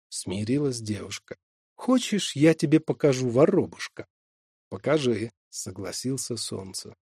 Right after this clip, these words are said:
Девушка вытянула губы трубочкой, высунула сквозь них язык, а потом засмеялась. "Это воробушек, только сзади". "Здорово", рассмеялся и он.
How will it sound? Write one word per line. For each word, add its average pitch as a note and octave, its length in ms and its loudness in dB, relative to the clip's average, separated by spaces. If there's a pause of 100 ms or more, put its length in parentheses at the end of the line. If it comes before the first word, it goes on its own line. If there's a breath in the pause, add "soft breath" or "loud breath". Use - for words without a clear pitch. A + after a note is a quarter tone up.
(340)
Девушка C3+ 760 2
вытянула C#3+ 640 6
губы C3 320 10
трубочкой, D#3 800 6
высунула C#3 680 6
сквозь C#3+ 420 2
них C#3+ 260 4
язык, B2+ 600 2 (200)
а B2 140 0
потом D3+ 580 6
засмеялась. B2 960 4 (420)
"Это G3+ 320 6
воробушек, F#3 880 6 (320)
только A3+ 440 8
сзади". E3+ 640 0 (720)
"Здорово", D3+ 880 10 (220)
рассмеялся G2+ 840 -6
и G#2 140 -6
он. F#2 320 -10